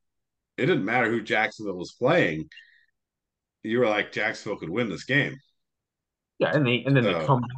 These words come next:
Speaker 2: against the Chargers. I mean, that was
Speaker 1: Yeah, that was
Speaker 2: ridiculous.
Speaker 1: crazy. Just to get to the playoffs, though, and to then beat the Chargers.
Speaker 2: <laughs>
Speaker 1: Yeah, I think Peterson's a really good coach, and,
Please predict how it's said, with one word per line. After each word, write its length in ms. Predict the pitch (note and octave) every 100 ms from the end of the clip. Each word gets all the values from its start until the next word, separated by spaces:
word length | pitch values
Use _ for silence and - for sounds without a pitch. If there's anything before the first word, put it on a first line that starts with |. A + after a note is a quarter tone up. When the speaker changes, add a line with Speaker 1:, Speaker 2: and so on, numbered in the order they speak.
| C#3+
Speaker 2:
against 280 | C3+ A#2+ A#2
the 80 | F#2+
Chargers. 600 | - F#2+ - - A2+ A#2+
I 60 | A2+
mean, 120 | G2+
that 160 | A2+ D#3
was 80 | A2
Speaker 1:
Yeah, 360 | G2+ E2+ D#2+ E2 F#2+ - G#2 _
that 200 | G#2 G#2
was 100 | F#2+ -
Speaker 2:
ridiculous. 80 |
Speaker 1:
crazy. 480 | - F2+ F2 D#2 D#2
Just 240 | D2+ G#3 G#3+
to 60 |
get 360 | F3+ A#2 C3 C3+
to 80 | A#2+
the 140 | A#2+
playoffs, 540 | A#2+ B2 A#2+ A#2+ A#2+ -
though, 400 | A#2+ A2+ A2 A2+
and 340 | E2 F2+ E2+ -
to 260 | F2+ D#2+ E2
then 220 | G#2 E2+
beat 180 | - G#2+
the 80 | G#2+
Chargers. 720 | - G2 F#2+ F#2 F#2 F#2 E2 -
Speaker 2:
<laughs> 60 | - - A#3 - - _ -
Speaker 1:
Yeah, 200 | A#2 G2+
I 80 | B2
think 280 | D#3+ - -
Peterson's 460 | B2 A2 G2 G2
a 40 | F#2
really 240 | F#2 F#2
good 220 | E2+ D#2+
coach, 400 | - F2 D2+ - D#2+
and, 220 | E2